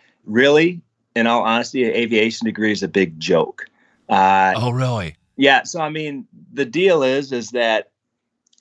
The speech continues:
Speaker 1: anyone can go get their pilot's license. The only thing, I guess, my aviation degree gives me is that I went to accredited school. Uh,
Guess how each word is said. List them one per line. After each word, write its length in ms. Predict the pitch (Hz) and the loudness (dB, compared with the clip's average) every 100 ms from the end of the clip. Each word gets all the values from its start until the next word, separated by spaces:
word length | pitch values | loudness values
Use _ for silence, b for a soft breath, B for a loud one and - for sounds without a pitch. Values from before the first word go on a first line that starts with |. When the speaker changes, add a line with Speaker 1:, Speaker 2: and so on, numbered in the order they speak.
| - | -6
Speaker 1:
anyone 480 | 151 196 196 170 151 | -2 0 0 0 -2
can 200 | 139 143 | -8 -6
go 200 | 151 151 | -2 -2
get 160 | 147 | -4
their 80 | 143 | -6
pilot's 420 | 123 143 156 117 | -2 0 0 0
license. 560 | 107 87 - 95 87 - - 101 | -4 -6 -6 -12 -12 -8 -4 -4
The 180 | 120 131 | 2 4
only 220 | 147 135 | 6 4
thing, 420 | 117 151 143 135 | 2 0 0 0
I 120 | 101 120 | -2 -2
guess, 400 | 131 131 127 - | 0 0 -2 -6
my 200 | 123 117 | -2 0
aviation 520 | 123 120 117 117 120 | 0 -2 -2 -4 -6
degree 260 | 110 113 117 | -6 -4 -2
gives 280 | 117 117 113 | 0 -2 -2
me 160 | 110 | -4
is 140 | 101 - | -4 0
that 340 | 98 95 - _ _ _ - | 2 2 0 _ _ _ 2
I 200 | 110 110 | 4 4
went 280 | 120 117 | -2 -6
to 140 | - 104 | -8 -12
accredited 640 | 87 - 117 113 110 101 | -10 -6 -2 -2 -4 -6
school. 600 | - - 104 95 95 98 _ _ _ - | -8 -4 -2 -2 -4 -6 _ _ _ -10
Uh, 440 | 101 92 90 90 | -4 -2 0 -2